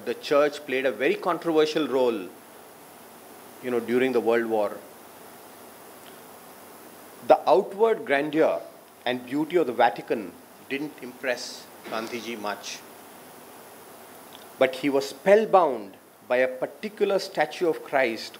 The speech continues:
on the cross above the altar of the Sistine Chapel.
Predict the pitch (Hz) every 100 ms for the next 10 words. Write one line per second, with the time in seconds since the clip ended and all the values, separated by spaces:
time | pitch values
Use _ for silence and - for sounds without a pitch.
0 | 127 117 113 - 113 110 - - - -
1 | - - - 110 110 127 135 143 147 -
2 | - - 107 - 110 113 - 123 85 -
3 | - - - - - 113 104 - - -
4 | - - 117 123 - - 135 123 107 -
5 | 85